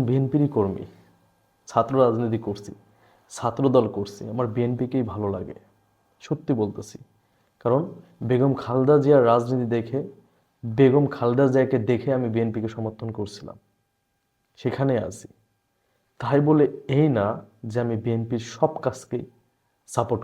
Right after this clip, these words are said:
করব, no। যাই হোক, so আপনারা যদি দেশনায়ক তারেক রহমানের, সরি, দেশনায়ক তারেক রহমান তো ইউজ করতে না করছে এই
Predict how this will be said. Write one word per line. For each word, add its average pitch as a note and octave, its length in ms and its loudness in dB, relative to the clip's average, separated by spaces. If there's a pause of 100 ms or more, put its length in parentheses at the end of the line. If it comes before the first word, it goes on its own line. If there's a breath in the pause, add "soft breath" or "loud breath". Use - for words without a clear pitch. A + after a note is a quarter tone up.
করব, G2 180 -6 (520)
no। F#2+ 80 -2 (1500)
যাই A#2+ 220 2
হোক, G#2 120 -4 (420)
so - 60 -6 (100)
আপনারা D3+ 320 6
যদি D3+ 120 4 (120)
দেশনায়ক B2+ 360 0
তারেক A2+ 280 2
রহমানের, A#2+ 420 2 (380)
সরি, G2+ 360 0 (1200)
দেশনায়ক A#2+ 460 0
তারেক A2+ 260 2
রহমান A#2+ 340 0
তো B2 60 -2
ইউজ A2 280 0
করতে A#2 200 -2 (100)
না A2 60 2 (100)
করছে G2+ 260 -6
এই G2+ 40 -8